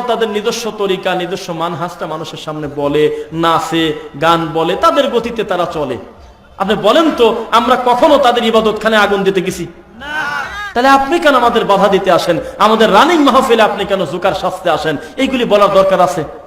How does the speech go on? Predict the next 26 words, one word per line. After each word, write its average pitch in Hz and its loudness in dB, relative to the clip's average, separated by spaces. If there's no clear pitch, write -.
আপনি 269 2
মনে 277 6
করবেন 285 4
যে 302 2
ওদের 277 6
ওয়াজ 254 6
ভালো 269 4
না, 294 6
ঠিক 285 0
আছে, 269 2
আমি 247 4
আমার 247 0
ওয়াজে 220 2
দেয়া 202 0
আসেন, 196 -4
আমি 208 -2
সেই 226 -4
রকম 220 -6
ভালো 165 -2
কথা 165 -4
বলে 151 -2
দেবো, 117 -6
হয়ে 339 4
গেল, 262 4
ঝামেলা 233 2
শেষ। 214 -4